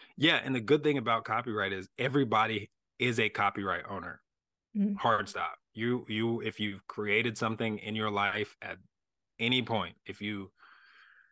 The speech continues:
Speaker 1: were sitting in your desk in elementary school and drew a little picture on your desk, you are a copyright owner. I mean, if that picture still exists.
Speaker 2: Yeah.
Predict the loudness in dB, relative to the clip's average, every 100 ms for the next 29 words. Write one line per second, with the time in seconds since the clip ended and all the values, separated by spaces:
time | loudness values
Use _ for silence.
0 | _ 0 0 2 4 6 4 2 -2 0
1 | 2 2 2 2 2 -2 -8 -4 -2 -2
2 | -2 -4 2 6 6 4 -2 -4 -2 2
3 | 2 2 0 2 2 2 0 0 -2 -6
4 | -2 0 -2 0 -2 0 -2 -2 -6 -8
5 | -10 -10 -4 0 0 0 0 0 0 -6
6 | -8 -8 -8 -6 -10 -10 -4 -2